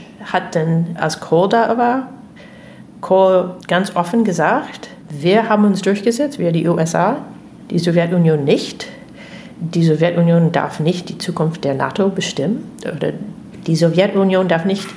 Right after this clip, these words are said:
über die Zukunft der nato entscheiden. Also das Thema lassen wir weg von den Verhandlungen über die deutsche Einheit. Kohl hat darüber nachgedacht und gesagt, okay, aber wenn wir nicht über die Zukunft der nato verhandeln, dann wird es wohl um Geld gehen.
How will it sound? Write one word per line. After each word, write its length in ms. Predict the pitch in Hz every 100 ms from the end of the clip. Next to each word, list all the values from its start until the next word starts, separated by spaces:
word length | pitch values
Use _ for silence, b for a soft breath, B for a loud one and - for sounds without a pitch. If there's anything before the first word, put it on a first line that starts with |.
| -
über 220 | 196 190
die 100 | 170
Zukunft 360 | 170 185 180 170
der 80 | 160
nato 260 | 156 160
entscheiden. 580 | 156 143 - 143 160 277 415 - B B B B B -
Also 160 | 165 165
das 240 | 165 165
Thema 320 | - 190 196
lassen 400 | 175 165 - 175
wir 220 | 165 151
weg 280 | 143 160 208
von 220 | - 202
den 180 | 185 185
Verhandlungen 760 | 180 190 170 170 175 170 170 170
über 160 | 165
die 120 | 160 165
deutsche 380 | 151 151 -
Einheit. 380 | 123 131 147 135 - - - B B B B B B
Kohl 240 | - 185 175
hat 160 | 175
darüber 240 | 165 175 160
nachgedacht 840 | 143 196 - 277 285 330 349 -
und 160 | 196 175
gesagt, 440 | 175 170 175 -
okay, 600 | 160 - - 143 262 330 - - -
aber 260 | - 170 165 156 - -
wenn 300 | 175 170 185
wir 100 | 170
nicht 300 | 175 220 -
über 180 | 190 180
die 140 | 170
Zukunft 580 | 165 214 208 180 180 -
der 140 | 165 156
nato 300 | 160 175 208
verhandeln, 600 | 156 160 147 160 226 269 B B B B B -
dann 220 | - 165 165
wird 200 | 170 170
es 160 | 165
wohl 100 | 160
um 240 | - 165 165
Geld 320 | 131 135 -
gehen. 280 | - 151